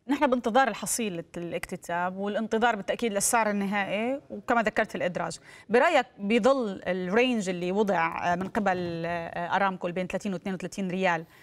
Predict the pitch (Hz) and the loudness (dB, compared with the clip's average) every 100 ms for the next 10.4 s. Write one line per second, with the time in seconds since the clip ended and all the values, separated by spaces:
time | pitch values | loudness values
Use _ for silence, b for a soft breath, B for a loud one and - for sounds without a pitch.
0 | B B - 190 185 185 190 - _ 233 | B B 0 2 4 2 -4 -12 _ -2
1 | 214 285 311 320 - 269 262 254 254 247 | 2 4 4 0 2 4 6 4 4 2
2 | 226 254 240 - 254 - - 226 226 233 | 2 0 0 0 -4 -4 0 2 4 2
3 | 262 - 214 208 208 - 240 269 220 - | -2 -4 -4 -2 -2 -2 -2 0 -4 -4
4 | 220 233 220 254 - - 214 208 254 262 | 0 2 4 2 -4 -4 -2 2 2 4
5 | 247 208 214 220 208 190 208 185 - 196 | 4 4 4 4 2 2 2 0 0 2
6 | 208 208 B B B - 214 208 208 - | 2 0 B B B 2 4 4 0 -4
7 | _ _ _ 220 202 202 - 196 185 180 | _ _ _ -2 -2 -4 -4 -2 0 2
8 | 180 175 170 - 185 226 240 254 294 - | 4 4 2 0 2 2 4 4 4 2
9 | 185 180 226 _ - 185 185 180 185 208 | -2 -8 -14 _ -4 -2 -2 -2 0 2
10 | 226 190 185 | 4 4 2